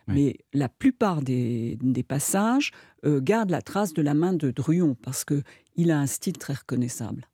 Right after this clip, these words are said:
Speaker 1: Pourquoi le quatorzième siècle ? Parce qu'on le rappelle, ça part, euh, d'une, d'une, non pas d'une anecdote, mais d'une légende, comme quoi il y aurait eu une malédiction sur
Speaker 2: Philippe
Speaker 1: Philippe le
Speaker 2: le Bel.
Speaker 1: Bel, c'est
Speaker 2: Oui,
Speaker 1: ça ?
Speaker 2: exactement. Philippe
Speaker 1: Malédiction
Speaker 2: le Bel.
Speaker 1: italienne, je crois.
Speaker 2: La malédiction des Templiers,
Speaker 1: Ouais.
Speaker 2: euh, qui, brûlant sur le bûcher,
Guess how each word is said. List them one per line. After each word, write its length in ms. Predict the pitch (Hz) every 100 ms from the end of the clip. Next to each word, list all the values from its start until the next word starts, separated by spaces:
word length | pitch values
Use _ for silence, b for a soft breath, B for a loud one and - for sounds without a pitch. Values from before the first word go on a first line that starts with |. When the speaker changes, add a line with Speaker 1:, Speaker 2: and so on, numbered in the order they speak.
| _ -
Speaker 1:
Pourquoi 380 | 113 - - 107
le 60 |
quatorzième 460 | 98 98 98 90 80
siècle ? 240 | - 127 -
Parce 140 | 85
qu'on 160 | - 98
le 80 |
rappelle, 440 | 87 85 110 107 120
ça 160 | - 92
part, 480 | - 98 110 113 98
euh, 320 | 92 87 87
d'une, 320 | 90 90 92
d'une, 380 | 87 85 92 92
non 120 | 98 92
pas 120 | 107
d'une 180 | 92 92
anecdote, 460 | 87 92 117 131 -
mais 80 |
d'une 240 | 87 90 87
légende, 420 | 90 90 113 120
comme 180 | - 92
quoi 160 | 110
il 20 | 113
y 60 |
aurait 180 | 87 95
eu 140 | 120
une 280 | 104 90 87
malédiction 600 | 90 107 98 95 - 123
sur 160 | 127 101
Speaker 2:
Philippe 160 | 175
Speaker 1:
Philippe 180 | 202 202
le 60 | 175
Speaker 2:
le 60 |
Bel. 200 | 143 123 131
Speaker 1:
Bel, 100 | 101 - -
c'est 120 | 151
Speaker 2:
Oui, 100 | 185
Speaker 1:
ça ? 120 | 208
Speaker 2:
exactement. 720 | 160 120 110 - - 165 190
Philippe 120 | 110 95 101
Speaker 1:
Malédiction 220 | 110 -
Speaker 2:
le 60 | 120
Bel. 160 | 117
Speaker 1:
italienne, 220 | 180 110 95
je 80 | 101
crois. 160 | -
Speaker 2:
La 60 | 165
malédiction 680 | 180 196 175 156 - 240
des 120 | 214 156
Templiers, 760 | 196 175 - 147 165 220 302 -
Speaker 1:
Ouais. 200 | 90 85 -
Speaker 2:
euh, 200 | 151 143
qui, 340 | - - 196 160
brûlant 500 | 151 208 214 208 160
sur 240 | - 156
le 120 | 143
bûcher, 600 | 139 165 - - 233 285